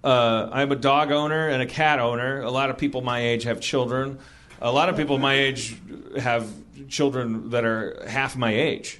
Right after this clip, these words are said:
Uh, like, uh, <laughs> uh, I, I have a, I have a, I have a,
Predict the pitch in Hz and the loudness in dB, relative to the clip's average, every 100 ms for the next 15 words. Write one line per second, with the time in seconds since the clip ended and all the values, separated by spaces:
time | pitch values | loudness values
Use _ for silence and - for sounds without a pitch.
0 | - 127 117 110 107 110 110 110 113 170 | -2 4 6 6 4 2 2 2 2 2
1 | - - 202 139 - - - 139 - 135 | 0 -2 -4 -4 -6 -8 -10 -10 -4 2
2 | 131 120 117 113 123 117 127 117 127 123 | 4 6 4 2 0 2 2 2 2 0
3 | 117 113 113 120 127 117 110 - 123 117 | 0 0 0 0 0 0 -2 -4 -4 -4